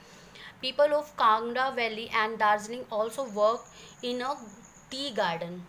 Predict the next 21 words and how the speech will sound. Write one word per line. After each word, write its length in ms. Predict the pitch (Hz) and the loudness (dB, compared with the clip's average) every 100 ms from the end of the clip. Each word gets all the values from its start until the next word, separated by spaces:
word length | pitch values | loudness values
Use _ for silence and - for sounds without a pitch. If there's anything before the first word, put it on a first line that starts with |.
| - - - - - | -20 -20 -20 -8 -2
तो 140 | 277 | 0
कांगड़ा 420 | 269 233 240 269 | 4 2 4 0
वैली 320 | 277 254 254 | 2 0 0
और 180 | 269 254 | -4 -2
दार्जिलिंग 420 | 220 208 202 247 | 2 2 2 -6
के 120 | 240 254 | -8 -6
लोग 240 | 247 - | -6 -6
क्या 120 | 233 | -6
करते 280 | 233 226 254 | -6 -8 -8
हैं? 160 | 277 339 - - - - - - - | -10 -12 -18 -20 -20 -20 -20 -12 -4
टी 200 | 294 277 | -2 2
गार्डन 360 | 226 185 185 | 2 2 -2
में, 180 | 196 233 | -4 -8
चाय 340 | - 247 233 | -2 2 2
के 120 | 247 233 | 2 -2
बाग 260 | 220 196 | 2 2
में 180 | 196 202 | 0 -6
काम 280 | 202 190 185 | -6 -8 -8
करते 280 | 180 - 180 | -10 -10 -12
हैं। 240 | 175 175 - - - - | -12 -14 -18 -20 -12 -4
Providing 500 | 262 247 247 254 302 | 4 4 4 0 -8